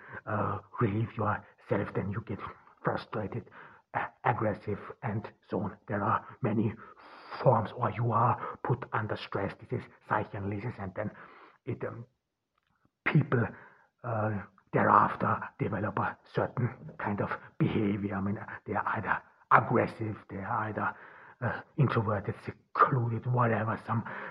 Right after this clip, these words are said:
some people, this is like how people deal with stress. Uh, I mean, how do you, uh, react on it? Some people eat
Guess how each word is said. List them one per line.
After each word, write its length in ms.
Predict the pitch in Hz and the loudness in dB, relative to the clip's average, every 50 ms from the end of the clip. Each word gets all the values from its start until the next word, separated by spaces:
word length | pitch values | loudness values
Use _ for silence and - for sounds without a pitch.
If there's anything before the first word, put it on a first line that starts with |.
| - _ - | -14 _ -4
some 280 | - 92 107 101 - - - - | -2 0 0 -2 -2 -8 -8 -8
people, 260 | - - 120 - - 95 - | -4 -4 -2 -2 -2 -2 -2
this 100 | 123 101 | -4 -4
is 80 | 104 101 - | -4 -4 -4
like 160 | 113 107 98 - | -4 -4 2 2
how 300 | - - 113 107 107 - | 2 2 4 0 0 -2
people 300 | - 117 104 - - 104 - - - - - _ _ | -4 -6 -4 -2 -4 -4 -4 -6 -14 -20 -20 _ _
deal 200 | - 120 101 101 101 - | -4 -2 -2 -2 0 -2
with 100 | 113 - - - - - _ | -2 -2 -4 -10 -12 -14 _
stress. 460 | - - - - - 143 107 98 90 - - - | -10 -10 -8 -2 0 2 2 2 0 -2 -2 0
Uh, 20 | |
I 280 | 123 117 110 107 104 113 | 0 2 0 0 0 -2
mean, 120 | 113 104 | -2 0
how 420 | - - - - 113 110 110 101 - - - - _ - | 0 0 0 0 0 0 0 -2 -4 -8 -12 -18 _ -8
do 80 | 107 | -6
you, 300 | 98 104 104 104 98 - - - - - - _ - | -4 -2 -2 -4 -4 -8 -10 -16 -20 -20 -20 _ -10
uh, 280 | 123 104 104 107 101 - - - _ - - _ _ - | -6 -4 -4 -4 -4 -6 -10 -16 _ -20 -20 _ _ 0
react 420 | 127 127 120 110 92 - - - | 0 2 2 2 0 -2 -6 -8
on 80 | 113 104 | -8 -8
it? 100 | 101 - - _ _ _ | -8 -8 -12 _ _ _
Some 300 | - 104 104 107 101 - - - - _ | -2 -2 0 0 -4 -6 -12 -20 -20 _
people 240 | - - - - - _ _ | -12 -4 -4 -4 -4 _ _
eat 360 | 131 123 120 113 113 104 - | -4 -2 -2 -2 -2 -4 -6